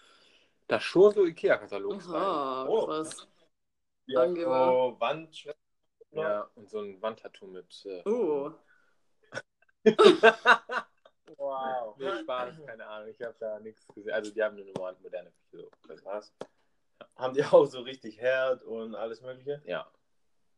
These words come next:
Speaker 1: Ja. Ja, ey, bei uns ist eher so Survival of the Fittest, Alter. Das ist <laughs> so.
Speaker 3: Ey, da, ey, die Aussage kommt nicht von ungefähr.
Speaker 1: <laughs>
Speaker 2: Nee, unsere Küche ist,
Speaker 3: Haben die
Speaker 2: ist
Speaker 3: auch
Speaker 2: die beste.
Speaker 3: Wandtattoo?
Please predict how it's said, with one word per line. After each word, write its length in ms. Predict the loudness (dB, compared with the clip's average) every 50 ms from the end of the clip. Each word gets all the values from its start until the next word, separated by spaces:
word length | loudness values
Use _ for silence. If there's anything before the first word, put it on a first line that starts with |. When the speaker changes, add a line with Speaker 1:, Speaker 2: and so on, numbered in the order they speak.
| _ _ _ _ _ _ _ _ _ _ -20
Speaker 1:
Ja. 200 | -20 -20 -20 -20 _ -20 _ _ _ _ _ _ _ _ _ _ _ _ _ _ _ _ _ _ _ _ _ _ _ _ _ -20 -20 -20 -20 _ _ _ _
Ja, 260 | 2 4 4 4 4 2
ey, 340 | 2 2 2 0 0 -6 -4
bei 120 | -2 0 0
uns 180 | 0 -2 -6
ist 60 | -10 -4
eher 180 | -2 -2 -2
so 80 | -2 -6
Survival 400 | -12 -10 -6 -2 -2 -2 2 4
of 80 | 6 6 6 4 0
the 60 | -6
Fittest, 260 | -8 -8 -10 -10 -10 -4
Alter. 200 | -2 0 0 8
Das 100 | 8 8 8
ist 140 | 10 10 10
<laughs> 500 | 10 10 10 6 4 4 2 -2 -6 -6
so. 360 | -4 -2 -2 -2 -2 -4 -6 -10 -18 _ _ _ _ _ _ _ 4
Speaker 3:
Ey, 200 | 6 6 8 6 4 2 4
da, 200 | 4 2 2 2 -2 -8 -6 -4 -4
ey, 100 | -4 -4
die 140 | -4 -4 -2
Aussage 440 | -2 -2 -4 -4 -6 -6 -6 -6 -8
kommt 200 | -12 -14 -14 -16
nicht 120 | -18 -18
von 120 | -12 2
ungefähr. 1400 | 4 4 4 4 2 0 2 4 4 6 6 4 4 4 2 0 -2 -2 -2 -2 -4 -4 -4 -4 -6 -8 -8 -10
Speaker 1:
<laughs> 60 | _ -18 -18 -16 _ -18 -16 -14 -12 -10 -10 -10 -10 -12 -16 -20 _ _ _ -20 -20 -20 _ _ _ -16
Speaker 2:
Nee, 320 | -14 -2 2 6 6 6 6
unsere 300 | 4 -2 -6 -8 -10 -10
Küche 300 | -8 -8 -10 -8 -6 -6
ist, 140 | -6 -6 -6
Speaker 3:
Haben 140 | -10 -10 -8
die 60 | -8
Speaker 2:
ist 120 | -8 -8
Speaker 3:
auch 40 | -10
Speaker 2:
die 100 | -14 -10
beste. 420 | -6 -2 -2 -2 -2 -2 -6 -8 -8
Speaker 3:
Wandtattoo? 640 | -8 -6 -6 -6 -6 -6 -6 -8 -10 -14 -18 -20 -20